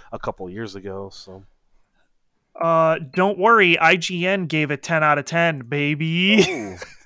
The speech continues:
Speaker 1: Now, do you think they will consider this for, like, Game of the Year stuff, or? Mm.
Speaker 2: Uh, I, I mean, I, most outlets may. I,
Speaker 1: Would
Speaker 2: I
Speaker 1: you?
Speaker 2: don't know. I, I will not, just
Speaker 1: Okay.
Speaker 2: because it is, like, that same game.
Speaker 1: Right.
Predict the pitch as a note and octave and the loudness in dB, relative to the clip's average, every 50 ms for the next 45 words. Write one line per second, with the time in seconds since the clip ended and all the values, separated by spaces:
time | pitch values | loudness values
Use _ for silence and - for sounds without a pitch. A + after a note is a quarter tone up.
0 | - - - - - _ - - E3+ E3+ F3 E3+ E3+ E3+ F#3+ G3+ - - A3+ A3+ | -20 -20 -20 -20 -20 _ -16 -10 -2 0 2 2 2 0 -4 -6 -2 -2 -4 -4
1 | F#3+ - - F3 D#3+ E3 E3 E3 E3 D#3+ D#3+ D3+ - E3 D#3 - - D#3+ D3 D3+ | -4 -8 -14 -6 -2 0 0 0 0 -2 -2 -4 -6 -8 -6 -6 -6 -4 -4 -4
2 | D3 C#3 D3 C#3 - - - D3 C#3 C3 A#2 A2+ A2 F#2+ - A2+ A2+ A#2 A#2+ G#2+ | -2 -2 -2 -4 -4 -10 -8 -6 -4 -2 -2 -2 -4 -4 -8 -8 -6 -6 -6 -8
3 | G#2 G2+ G#2+ B2 D3+ D3 - - G3 E3+ E3+ E3+ - - A#2 G#2+ G#2 G2 F#2+ F#2+ | -8 -10 -10 -10 -10 -12 -8 -4 -2 0 0 -2 -4 -8 -12 -10 -8 -6 -8 -8
4 | F#2 F#2 _ _ _ _ _ _ _ _ _ - B2+ B2 A#2+ - A#3 A#3+ B3 B3+ | -10 -12 _ _ _ _ _ _ _ _ _ -14 -12 -6 0 2 4 6 6 8
5 | C4 C4 C4 B3 - G#3 A3+ C4 D4+ C#4+ - E3+ F3 F#3 G3 G3 F#3+ F#3 F3+ F3 | 8 8 6 6 6 6 6 6 6 4 4 4 2 2 2 0 -2 -2 -4 -8
6 | - - D#3 F3 F#3+ F#3 F#3 E3 E3 F3 G3 F#3+ - E3 E3+ F3 - - E3 D#3 | -8 -4 -2 -2 -2 -2 -4 -4 -2 -2 -2 -2 -2 -2 -2 -2 -2 -2 -4 -4
7 | D3 - - C#3+ C3 B2+ B2+ C3 C3+ C3+ C#3+ D3+ D#3 D#3+ D#3+ F3 - - - D3 | -4 -6 -10 -10 -8 -8 -6 -4 -4 -4 -4 -6 -6 -8 -10 -12 -14 -6 -2 -2
8 | C#3+ C#3 C3 D3 _ _ _ _ _ _ _ _ - - C#3 C3 B2 C3 C#3+ C3 | -2 -2 -6 -14 _ _ _ _ _ _ _ _ -20 -10 -10 -10 -8 -8 -10 -10
9 | A2 B2 C3 B2+ B2+ B2+ B2 B2 B2+ B2 A#2+ A#2+ B2 B2+ C3 C3 B2+ - _ _ | -8 -8 -6 -6 -6 -8 -10 -10 -10 -8 -6 -6 -6 -6 -6 -8 -10 -14 _ _
10 | _ - D#3+ D#3+ F3 F3+ - - E3+ E3 F3+ G3+ G#3 G#3 G#3+ G#3 G#3 G#3+ A3 A3 | _ -2 2 2 2 2 0 2 4 6 6 6 6 4 2 2 4 4 6 6
11 | A3+ A3+ A3+ - _ E3 D#3 - D#3 C#3+ - D#3+ C#3 - D3+ C3+ D3 C#3 D3 C#3+ | 6 4 2 0 _ -14 -8 -6 -6 -6 -6 -6 -6 -6 -4 -4 -2 -2 -2 -2
12 | C3 B2 - C#3+ C3+ C3 - C#3 B2+ A#2 - - C3+ C3 C3 B2+ C3+ C3+ C3 C3+ | -4 -4 -4 -4 -4 -4 -4 -6 -6 -6 -6 -8 -6 -8 -8 -8 -8 -6 -6 -8
13 | C#3 D3 - _ - C#3 A2 F#2 E2+ E2 | -8 -12 -14 _ -6 -6 -4 -4 -6 -10